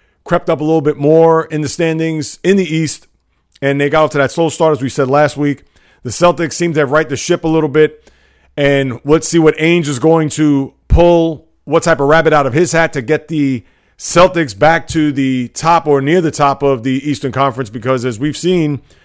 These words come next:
with this team, and granted, I get the injuries and covid and Tatum out, all of that.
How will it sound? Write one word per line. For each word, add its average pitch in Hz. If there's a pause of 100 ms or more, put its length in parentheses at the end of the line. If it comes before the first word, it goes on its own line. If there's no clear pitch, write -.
(260)
with 160
this 156
team, 151 (100)
and 156
granted, 196
I 160
get 175
the 165
injuries 175
and 139
covid 175
and 143
Tatum 170
out, 165
all 175
of 135
that. 80